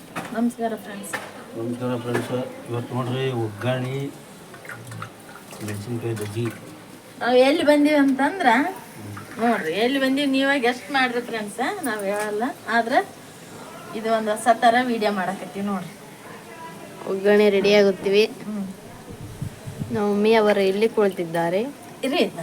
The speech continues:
Speaker 1: ತೆಗೆದು.
Speaker 3: ನಮ್ಮ ಅಪ್ಪಾಜಿ ಅವರದ್ದು ಈಗ ಸ್ನಾನ
Speaker 1: ಸ್ನಾನ
Speaker 3: ಆಗಿ
Speaker 1: ಆಯ್ತು. ಎಲ್ಲ
Speaker 3: ಬಂದಿದ್ದಾರೆ. ಎಲ್ಲರದು ಸ್ನಾನ ಆಗಿದೆ.
Speaker 1: ಎಲ್ಲರದು ಆಗೈತೆ ನೋಡ್ರಿ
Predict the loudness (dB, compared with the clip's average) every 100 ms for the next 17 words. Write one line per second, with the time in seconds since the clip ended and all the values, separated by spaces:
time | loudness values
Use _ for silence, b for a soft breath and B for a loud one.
0 | -10 -10 -10 -12 -14 -18 -20 -20 -20 -20
1 | -20 -20 -20 -18 -18 -20 -20 -16 -16 -16
2 | -18 -20 -20 -20 -20 -18 -18 -18 -20 -10
3 | 0 4 4 4 6 6 8 6 6 6
4 | 8 8 8 4 2 0 2 4 4 4
5 | 6 6 6 2 -8 -12 -8 0 4 6
6 | 6 8 8 10 8 8 8 8 6 4
7 | 4 0 4 4 4 6 6 4 0 -4
8 | -6 -8 -8 -8